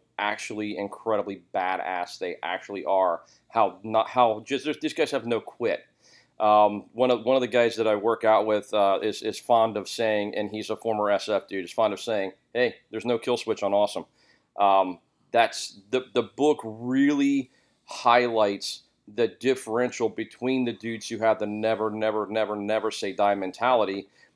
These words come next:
and then some leadership troops on the other side of the coin who basically just kinda curled up into a little ball and didn't know which way to go when things went sideways. Um,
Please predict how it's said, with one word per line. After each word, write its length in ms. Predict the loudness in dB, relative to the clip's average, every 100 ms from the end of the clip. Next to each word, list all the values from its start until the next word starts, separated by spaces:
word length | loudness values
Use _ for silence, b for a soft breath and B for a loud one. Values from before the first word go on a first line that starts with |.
| _
and 200 | -4 0 2
then 320 | 0 -2 -8 _ _ _
some 320 | -6 -2 -2 0
leadership 540 | -2 -2 -4 -4 -6
troops 380 | -4 -4 -4 -4
on 180 | -4 -2
the 120 | 0
other 240 | 2 0
side 220 | 0 -2 -2
of 40 |
the 80 | -6
coin 380 | -8 -6 -6 -6
who 420 | -6 -6 -6 -8 b b b -16 -2
basically 600 | -2 0 -2 -2 -4 -2
just 280 | -4 -4
kinda 320 | 0 0 0 -6 _ _ -4
curled 240 | 0 2
up 140 | 0
into 200 | -2 -6
a 40 | -6
little 220 | -4 -4
ball 260 | 0 2 0
and 80 | -2
didn't 180 | -6 -4
know 100 | -4
which 220 | -6 -6
way 100 | -8
to 60 |
go 260 | -6 -2 -2
when 140 | -2
things 240 | -6 -10 -10
went 140 | -12
sideways. 540 | -4 -2 -2 -6 -10 -14 b b b -4
Um, 480 | 2 4 4 0